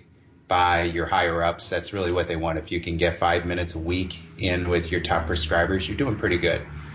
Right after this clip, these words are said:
So, uh, in, in one of the circumstances, I had a large group where they had multiple locations and just really could get nowhere with these doctors, to be quite honest. The, the,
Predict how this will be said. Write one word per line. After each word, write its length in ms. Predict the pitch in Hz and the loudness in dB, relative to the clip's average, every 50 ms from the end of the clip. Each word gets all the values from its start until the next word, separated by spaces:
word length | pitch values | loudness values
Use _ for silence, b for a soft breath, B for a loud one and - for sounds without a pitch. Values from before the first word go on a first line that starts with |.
| B B B B B B B B B B B | B B B B B B B B B B B
So, 800 | - - - 110 101 98 98 95 95 95 92 92 92 98 98 - - - - - - | -4 -2 2 2 4 6 6 6 6 6 4 4 2 2 0 -2 -8 -12 -12 -8 -2
uh, 260 | 107 101 95 92 95 - | 0 0 0 0 -2 -2
in, 380 | 117 110 104 101 101 104 101 104 | 0 0 0 0 0 -2 -2 -2
in 280 | 107 101 98 98 95 95 | 0 0 2 2 2 2
one 220 | 107 113 131 156 | 4 4 4 4
of 220 | 143 120 110 101 | 4 4 2 2
the 60 | - - | 0 -2
circumstances, 1000 | - - 110 - - 98 95 - - 101 92 92 92 - - 95 90 85 85 - | -2 0 0 0 0 -2 -2 -2 -2 0 0 -2 -2 -2 -2 -2 -2 -2 -2 0
I 180 | 95 92 90 | 0 0 0
had 340 | 90 101 95 92 95 92 - 98 | 2 2 2 4 2 2 0 -2
a 140 | 92 90 87 | -2 -2 0
large 840 | 87 87 87 92 98 107 113 117 117 113 - - - - 101 92 | 0 0 2 2 4 4 4 2 2 0 -4 -8 -8 -10 -12 -8
group 560 | 90 98 92 92 92 95 92 82 - - - - - - | -4 -4 -2 0 2 2 2 2 0 -2 -8 -12 -12 -8
where 240 | - 95 98 92 90 | -2 2 2 4 4
they 100 | 95 - | 2 2
had 200 | - 98 90 92 92 | 0 0 -2 0 0
multiple 380 | 90 92 92 - - - 95 | 0 0 0 -2 -2 -2 0
locations 880 | 95 92 87 - - 87 85 80 - - 82 85 85 - - - - - - - - - - B B B B B B B - - | 2 0 0 0 0 0 0 0 -2 -4 -6 -8 -8 -8 -10 -12 -14 -16 -18 -20 -20 -20 -20 B B B B B B B -6 -2
and 500 | 98 95 95 95 95 95 95 95 92 - | 0 2 2 2 2 2 2 0 -2 -2
just 360 | - 143 143 131 - - - | 2 2 2 2 2 -2 -10
really 480 | 104 101 107 117 113 110 107 101 98 92 | -10 -8 -2 0 2 2 2 2 0 -4
could 300 | - - - 104 95 90 | -6 -8 -8 -8 -6 -2
get 220 | - 92 - - | -2 -2 -2 -2
nowhere 320 | 85 90 87 85 85 80 80 | -2 -2 -2 -2 -2 -2 -2
with 180 | 80 78 - | -4 -4 -6
these 200 | - 80 80 - | -6 -8 -8 -4
doctors, 520 | - 87 82 82 - - 85 85 - - - | -2 -2 -2 -2 -4 -8 -12 -12 -10 -10 -10
to 60 | - | -8
be 140 | 92 90 85 | -8 -8 -6
quite 260 | - - 87 85 85 | -2 0 0 0 2
honest. 460 | 85 82 82 85 85 82 - - - | 0 -2 -2 -2 -2 -4 -4 -4 -4
The, 340 | 92 90 87 87 85 - - | -2 0 0 0 -2 -4 -6
the, 460 | - 95 92 87 85 85 85 80 - | -4 -2 0 2 2 2 0 0 -2